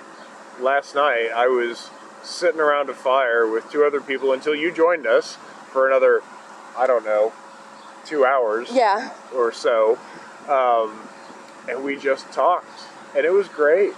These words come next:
Speaker 2: Yeah,
Speaker 1: I really enjoyed it.
Speaker 2: it was really, really nice.
Speaker 1: I had, I had literal hours of one-on-one time to chat with people.
Speaker 2: Yep.
Speaker 1: And that's not usually the case.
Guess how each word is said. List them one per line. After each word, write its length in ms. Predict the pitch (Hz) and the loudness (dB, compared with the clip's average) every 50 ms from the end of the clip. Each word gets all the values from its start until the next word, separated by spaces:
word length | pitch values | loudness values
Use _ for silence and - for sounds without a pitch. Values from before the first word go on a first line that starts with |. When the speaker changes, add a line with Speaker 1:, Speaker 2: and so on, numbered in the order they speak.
| - - - | -12 -6 -2
Speaker 2:
Yeah, 160 | 262 294 - | 0 0 2
Speaker 1:
I 40 | - | 2
really 200 | 170 165 160 156 | 2 2 0 0
enjoyed 140 | 151 208 277 | 0 0 2
it. 40 | 294 | 2
Speaker 2:
it 20 | |
was 220 | 311 320 302 269 | 2 2 0 -2
really, 800 | 269 254 247 247 269 269 262 262 262 262 269 262 262 269 277 269 - - - - - - - 202 202 | -6 -8 -10 -6 0 2 2 2 2 0 -2 -4 -4 -6 -6 -8 -12 -14 -20 -20 -20 -20 -20 -14 -8
really 380 | 220 233 226 220 214 208 208 202 | -2 0 2 2 2 2 2 0
nice. 640 | 190 180 151 135 123 110 104 - - - - - - - - - - | 2 0 0 0 -2 -4 -6 -6 -8 -8 -10 -10 -14 -20 -18 -8 -4
Speaker 1:
I 120 | 131 139 | -2 0
had, 380 | 147 156 139 127 127 123 120 110 104 - - - - - | 2 2 2 2 2 0 -2 -4 -8 -20 -20 -20 -14 -10
I 80 | 131 - | -4 0
had 140 | 165 165 131 | 0 0 0
literal 640 | 120 120 123 131 147 160 165 175 180 180 165 143 - - - - | 0 -8 -8 -2 0 0 2 4 4 4 4 2 -2 -8 -8 -4
hours 600 | 123 123 135 143 147 143 131 113 101 98 98 - - - 127 | -2 0 2 4 4 4 4 2 2 -2 -4 -10 -14 -10 -10
of 200 | 117 107 107 107 | -10 -8 -6 -2
one-on-one 800 | 120 131 143 147 156 156 151 143 131 131 131 131 131 127 127 120 | 0 0 0 2 0 0 0 0 0 2 2 2 0 -2 -6 -8
time 400 | - 117 120 123 123 120 120 113 | -4 -2 0 0 0 -2 -4 -8
to 80 | 110 | -14
chat 360 | 95 - - 113 107 113 - | -16 -12 -8 -6 -6 -6 -6
with 180 | - 120 - - | -8 -12 -12 -12
people. 440 | - 101 95 - - 87 80 80 78 - - - - - | -14 -16 -16 -14 -14 -14 -12 -12 -14 -14 -18 -20 -14 -6
Speaker 2:
Yep. 220 | 196 202 208 226 - 226 220 - - - - - | -2 0 0 0 0 -6 -20 -20 -20 -20 -12 -6
Speaker 1:
And 380 | 123 117 117 117 113 113 113 110 110 110 107 - - - - - - - - | -4 -2 0 0 2 0 0 -2 -6 -12 -20 -20 -20 -20 -20 -20 -20 -16 -10
that's 320 | 180 190 196 - - - - - - - - | -8 -8 -8 -8 -12 -20 -20 -20 -20 -16 -8
not 240 | 175 175 180 180 165 | -4 -2 0 0 -2
usually 340 | 175 185 185 - 202 214 214 | -4 -6 -6 -2 2 2 2
the 80 | 196 190 | 2 0
case. 480 | - 185 233 240 - - - - - | -2 -2 -2 -2 -4 -10 -18 -20 -20